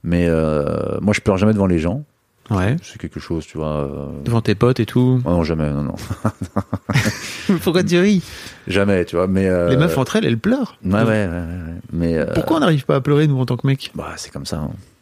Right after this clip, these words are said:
Speaker 2: Non, c'est pas comme ça.
Speaker 1: C'est dans les codes. Après, moi, j'ai des, des potes qui pleurent devant moi, hein.
Speaker 2: Ouais.
Speaker 1: C'est, mais, euh, non, mais tu sais, des fois, t'es chez toi, tu repenses certaines choses, ça, ça arrive, tu vois.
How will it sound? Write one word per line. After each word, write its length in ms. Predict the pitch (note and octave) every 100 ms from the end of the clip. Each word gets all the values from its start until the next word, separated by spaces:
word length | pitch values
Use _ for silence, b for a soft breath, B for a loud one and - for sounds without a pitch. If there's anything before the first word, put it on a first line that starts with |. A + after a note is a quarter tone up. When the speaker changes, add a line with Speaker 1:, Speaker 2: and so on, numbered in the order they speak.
| _ -
Speaker 2:
Non, 100 | A#2+
c'est 140 | F#2 -
pas 80 |
comme 140 | E2+ E2+
ça. 100 | F2
Speaker 1:
C'est 120 | -
dans 100 | D#2
les 100 | D2
codes. 180 | E2 E2
Après, 160 | C#2+
moi, 100 | F2 D#2+
j'ai 100 | D2+
des, 260 | D2 D2+
des 100 | D2
potes 200 | D2 F2
qui 100 | -
pleurent 240 | - F2 D#2+
devant 180 | D2
moi, 180 | F2 F2
hein. 240 | D#2 D#2+ A#2
Speaker 2:
Ouais. 60 | - - B B B B B B _ -
Speaker 1:
C'est, 160 | -
mais, 200 | E2+ F2+
euh, 180 | F#2 F2+
non, 100 | G#2+
mais 100 | A#2
tu 80 | A2
sais, 40 |
des 100 | A2
fois, 140 | G2+ A2
t'es 100 | F2+
chez 140 | -
toi, 200 | - G#2
tu 100 | G#2+
repenses 240 | F2+ F#2 F#2+
certaines 260 | F#2 - E2+
choses, 200 | A#2 A2+
ça, 140 | F#2
ça 180 | - G2
arrive, 240 | B2+ F3+
tu 100 | - G2
vois. 180 | B2